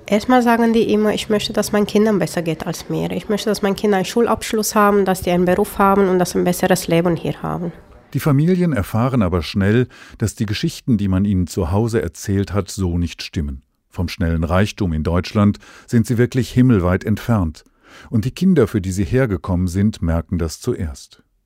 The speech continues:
Speaker 1: Die Wohnungen sind einfach klein und es ist kein Platz für Spielzeug beziehungsweise kein Geld, dass die Eltern Spielzeug kaufen, so dass meistens ein Ball oder ein Auto im Raum steht, wo fünf Kinder damit sich beschäftigen müssen.
Speaker 2: In den Heimatländern haben die Kinder auf der Straße gespielt.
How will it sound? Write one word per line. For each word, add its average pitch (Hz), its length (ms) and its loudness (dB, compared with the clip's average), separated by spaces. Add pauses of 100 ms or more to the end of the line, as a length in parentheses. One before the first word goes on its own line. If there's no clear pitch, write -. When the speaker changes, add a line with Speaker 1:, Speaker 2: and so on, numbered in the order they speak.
(120)
Speaker 1:
Die 208 260 2
Wohnungen 262 340 6
sind 233 200 2
einfach 202 320 0
klein 247 400 0
und 202 240 0
es - 160 -4
ist - 160 -6
kein 233 200 2
Platz 214 300 -2
für 247 140 2
Spielzeug 247 580 0
beziehungsweise 202 600 0
kein 185 260 2
Geld, 214 420 2
dass 208 140 -2
die - 80 0
Eltern 196 260 2
Spielzeug 220 500 0
kaufen, 226 540 0
so 202 160 0
dass 202 240 -2
meistens 196 380 0
ein 180 180 2
Ball 196 240 4
oder 185 220 2
ein 180 100 2
Auto 214 480 0 (100)
im 220 380 2
Raum 220 280 2
steht, 214 500 -2
wo 202 160 4
fünf 208 320 0
Kinder 202 240 2
damit 196 240 0
sich - 160 -12
beschäftigen 180 580 0
müssen. 165 380 -2 (240)
Speaker 2:
In 117 100 -4
den 117 180 2
Heimatländern 113 800 2
haben 104 240 2
die 107 80 -2
Kinder 95 360 0
auf 95 120 -6
der 113 120 0
Straße 104 440 -4
gespielt. 78 580 -10